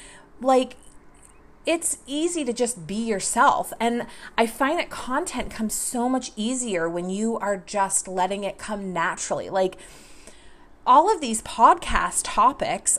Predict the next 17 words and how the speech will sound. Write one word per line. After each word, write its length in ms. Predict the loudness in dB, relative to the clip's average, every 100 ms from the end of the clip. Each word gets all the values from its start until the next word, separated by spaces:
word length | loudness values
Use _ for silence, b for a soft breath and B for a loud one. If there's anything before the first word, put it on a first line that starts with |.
| 2
are 300 | 2 2 -6 -18 -12
just 300 | -4 0 -2
things 300 | 0 0 0
that, 220 | -2 -6 -4
like, 160 | -4 -4
conversations 840 | 0 0 2 0 -2 -4 -6 -4
I've 220 | -2 -2 -4
had 420 | -4 -2 -2 -4
with 160 | -12
people 520 | -12 -14 -12 -8 -8 -4
or 480 | 2 4 6 4 0 B B B B B -12
topics 520 | -10 0 4 4 4 0
that 160 | 0
have 180 | 0 -4
come 300 | -2 -2 0
up 320 | 6 4 4 -2
on 520 | 0 2 2 2 -2